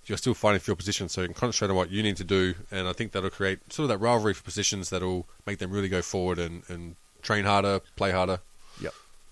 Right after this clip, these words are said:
Speaker 2: So if they're the, who we're looking at for big years, who's on the chopping block for 'em? Who's in trouble in twenty sixteen for Collingwood?
Speaker 1: Well,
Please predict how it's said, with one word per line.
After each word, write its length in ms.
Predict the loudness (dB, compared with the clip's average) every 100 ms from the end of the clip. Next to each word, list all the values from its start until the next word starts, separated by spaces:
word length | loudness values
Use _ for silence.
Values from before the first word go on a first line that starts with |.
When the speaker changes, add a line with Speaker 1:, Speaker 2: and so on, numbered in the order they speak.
| -20 -20 -6
Speaker 2:
So 240 | 0 0
if 180 | 0 2
they're 160 | 4 6
the, 160 | 4 0 -20 -12 0
who 160 | 4
we're 100 | 4
looking 240 | 4 2 0
at 140 | 0
for 120 | -4
big 240 | -2 -2 -2
years, 380 | -2 -2 -4 0
who's 180 | 2 4
on 100 | 4
the 60 |
chopping 320 | 4 0 0 -4
block 180 | -4 -4
for 160 | -6
'em? 80 | -2
Who's 220 | 2 4
in 100 | 2
trouble 400 | 2 2 4 2 0 -2 -4 -6 -4
in 160 | -6
twenty 240 | -2 -2 -2
sixteen 480 | -6 -4 -2 -2
for 140 | -4 -8
Collingwood? 380 | -6 -6 -8 -12 -4
Speaker 1:
Well, 340 | 0 2 2